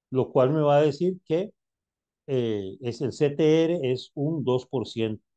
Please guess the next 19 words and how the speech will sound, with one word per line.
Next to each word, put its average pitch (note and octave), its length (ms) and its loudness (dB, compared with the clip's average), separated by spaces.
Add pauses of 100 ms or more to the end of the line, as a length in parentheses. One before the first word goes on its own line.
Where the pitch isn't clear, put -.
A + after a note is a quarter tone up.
(640)
Ahora B2 200 2
lo E3+ 80 2
vamos D#3+ 280 0
a D#3 60 0
ver C#3 100 0
en D3+ 60 -2
un D#3 160 -4
rato D3+ 440 -4
cuando A2 240 -6
estemos C3+ 460 -6
en G#2+ 260 -6 (140)
Search - 300 -12
Console, D3 400 -4
cuando G#2+ 200 -8
ya G2+ 120 -6
estemos B2+ 320 -8
en C#3 80 -6
la C3 60 -6
herramienta, C#3 540 -6